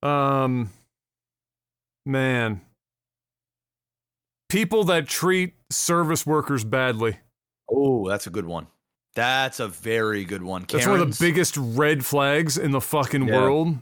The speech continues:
Speaker 1: for a
Speaker 2: Yeah.
Speaker 1: person is how do you treat service workers?
Speaker 2: That's a big
Speaker 1: Um,
Speaker 2: one.
Speaker 1: so that's
Speaker 2: How
Speaker 1: one.
Speaker 2: you treat, how you treat the elderly.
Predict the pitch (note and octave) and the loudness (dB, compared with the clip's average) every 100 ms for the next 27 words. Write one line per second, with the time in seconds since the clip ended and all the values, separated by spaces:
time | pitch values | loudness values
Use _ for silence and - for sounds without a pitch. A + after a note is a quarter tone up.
0 | _ _ _ _ _ - D3 G2+ C#3+ D3+ | _ _ _ _ _ -2 0 0 0 0
1 | D3+ G3 G#3 - D3 C3 A#2 - C#3+ D3+ | 0 0 -2 -2 0 0 -2 -2 0 0
2 | D#3 C#3+ - D3+ C#3+ - C#3 B2+ - B2 | 0 0 0 -4 -2 -2 0 0 -2 -4
3 | A#2 B2+ - _ _ _ _ _ _ _ | -4 -8 -10 _ _ _ _ _ _ _
4 | _ _ _ _ _ - - C3+ C3 B2 | _ _ _ _ _ -8 -2 0 2 2
5 | A#2+ A#2 G#2 - _ _ _ - - D3+ | 2 0 -2 -6 _ _ _ -8 -2 0
6 | D#3+ A#2 B2+ C3 D3+ C#3 B2+ - D3 D3 | 0 2 2 2 2 0 -2 -4 -4 -2
7 | C3+ D#3+ C3+ B2 B2 C3+ D3 D#3 | -4 -6 -4 -2 -2 0 -2 -2